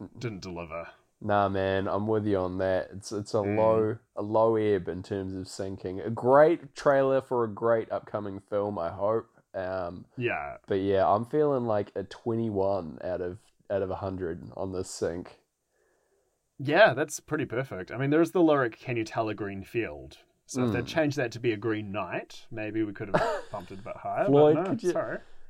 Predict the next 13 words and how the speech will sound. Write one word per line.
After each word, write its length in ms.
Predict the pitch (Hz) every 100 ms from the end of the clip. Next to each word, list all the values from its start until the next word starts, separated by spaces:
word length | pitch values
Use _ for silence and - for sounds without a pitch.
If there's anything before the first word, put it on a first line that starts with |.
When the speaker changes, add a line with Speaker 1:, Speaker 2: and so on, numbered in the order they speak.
| -
Speaker 2:
could 160 | 165
you 100 | 196
have 120 | 208 185
done 240 | 196 208
that, 200 | 190 127
boys? 540 | 113 107 92 98 117
Could 200 | - 143 165
you 140 | 175
have 260 | 196 156 -
switched 480 | 123 151 175 190
Speaker 1:
Yeah. 80 | 170
Speaker 2:
it 40 | 147
over? 640 | 151 156 123 98 92